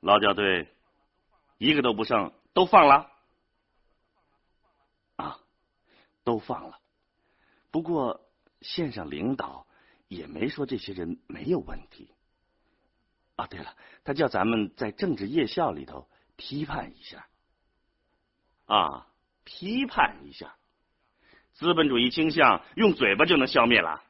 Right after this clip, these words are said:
那，那这又不是我的意见，这是县上领导的决定。你不同意，你找他们谈去。”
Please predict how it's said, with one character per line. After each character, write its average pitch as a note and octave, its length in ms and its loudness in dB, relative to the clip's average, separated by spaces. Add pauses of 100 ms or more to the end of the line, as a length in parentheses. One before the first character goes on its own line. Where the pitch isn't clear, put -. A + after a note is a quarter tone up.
(1300)
那， D#4 160 2 (1700)
那 D4 140 8
这 D4+ 160 10
又 F3+ 140 10
不 F#3 100 0
是 B3 80 2
我 F3+ 260 0
的 - 120 0
意 G#3+ 160 0
见， - 200 -12 (440)
这 G#3 100 8
是 - 100 2
县 C#4 220 4
上 - 140 -2
领 C#3+ 160 6
导 - 120 6
的 - 100 -10
决 D3 180 4
定。 A#3 160 0 (840)
你 E2+ 220 -6
不 B2 120 0
同 - 200 -10
意， G2 160 -10 (360)
你 D#4 160 6
找 - 100 2
他 - 160 4
们 C#4 100 6
谈 - 220 -2
去。” - 100 -8